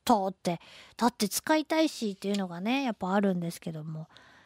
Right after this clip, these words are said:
えー、一度湧いてしまったものをそのまま置いといて、成虫がまた別のところへ行ってね、産卵とかしたらちょっとまたね、困るので、まあ、早めに処分した方が本当はいいのかもしれないですけどね。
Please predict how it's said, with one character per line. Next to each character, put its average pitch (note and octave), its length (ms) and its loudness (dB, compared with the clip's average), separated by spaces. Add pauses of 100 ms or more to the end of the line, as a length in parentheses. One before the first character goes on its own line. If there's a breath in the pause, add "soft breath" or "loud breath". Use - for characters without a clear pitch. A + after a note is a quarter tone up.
(160 soft breath)
え F3 440 4
ー、 - 20 0
一 F3 220 -2
度 B3 100 4
湧 B3 100 6
い A#3+ 60 2
て - 80 -6
し B3 160 0
ま A#3+ 140 4
っ A#3 40 2
た A#3+ 360 2
も A#3+ 260 4
の A#3 300 6
を G3 80 -2 (220 loud breath)
そ - 120 -2
の A#3+ 100 8
ま B3 120 8
ま B3 160 6
置 A#3+ 100 4
い A3 60 0
と B3 160 2
い A3+ 100 2
て、 F#3 300 -2
成 - 240 -2
虫 A#3 240 -4
が A3+ 100 0
ま A3 140 0
た A3 320 0 (180)
別 A3+ 240 -2
の A#3+ 140 4
と A#3 140 -2
こ B3+ 120 0
ろ A#3+ 120 4
へ G#3 40 2
行 F#3 80 -4
っ - 40 -16
て F#3 120 -8
ね、 C#4 300 0
産 A3 260 -2
卵 G#3+ 160 0
と G#3+ 120 -6
か F#3+ 100 -6
し - 100 -14
た F#3+ 140 -6
ら E3+ 100 -6
ち - 80 -6
ょ D#4 40 -2
っ - 20 -18
と A#3+ 120 -4
ま F#3+ 140 -2
た E3+ 140 -8
ね、 A3 180 0
困 G3+ 300 0
る F3 100 -2
の E3 160 -8
で、 E3+ 260 -8 (380 soft breath)
ま G3+ 120 -4
あ、 - 20 -2
早 G3 240 0
め G3 100 0
に G3 100 0
処 G#3 140 -4
分 A3+ 160 2
し - 80 -4
た G#3 100 -2
方 F#3+ 160 0
が F#3 120 -4
本 F3 160 -4
当 - 100 -4
は A3 80 2
い G#3 80 0
い G3 40 0
の F#3+ 100 0
か A#3 120 -2
も G#3+ 120 2
し - 160 -8
れ E3 80 -6
な E3 120 -8
い D#3+ 60 -12
で D#3+ 80 -18
す - 120 -18
け E3+ 120 -16
ど E3 60 -12
ね。 B3+ 400 2